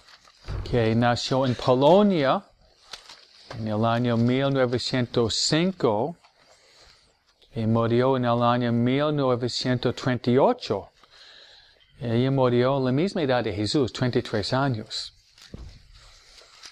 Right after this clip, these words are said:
Y ella fue la primera santa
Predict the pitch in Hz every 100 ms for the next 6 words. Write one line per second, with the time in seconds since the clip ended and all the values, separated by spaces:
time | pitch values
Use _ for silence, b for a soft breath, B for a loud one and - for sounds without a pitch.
0 | B B _ - 127 131 170 170 - 151
1 | 143 - 143 160 214 196 - 165 160 170
2 | - 147 143 175